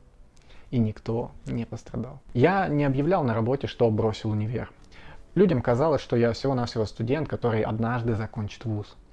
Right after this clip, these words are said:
Не было смысла их беспокоить. Затем этот вопрос просто перестал быть актуальным, потому что мой опыт рос.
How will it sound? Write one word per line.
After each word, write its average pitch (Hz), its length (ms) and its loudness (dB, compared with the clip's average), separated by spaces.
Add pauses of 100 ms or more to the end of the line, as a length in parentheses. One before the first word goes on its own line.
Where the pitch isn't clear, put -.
(140)
Не 175 100 0
было 139 160 2
смысла 156 340 -2
их 107 100 2
беспокоить. - 500 -6 (400)
Затем 165 380 6
этот 156 160 0
вопрос 135 320 2
просто 135 640 0
перестал 120 360 0
быть 117 180 -2
актуальным, 123 400 2
потому 113 240 -2
что 117 160 -2
мой 113 300 0
опыт 156 300 0
рос. 110 360 -4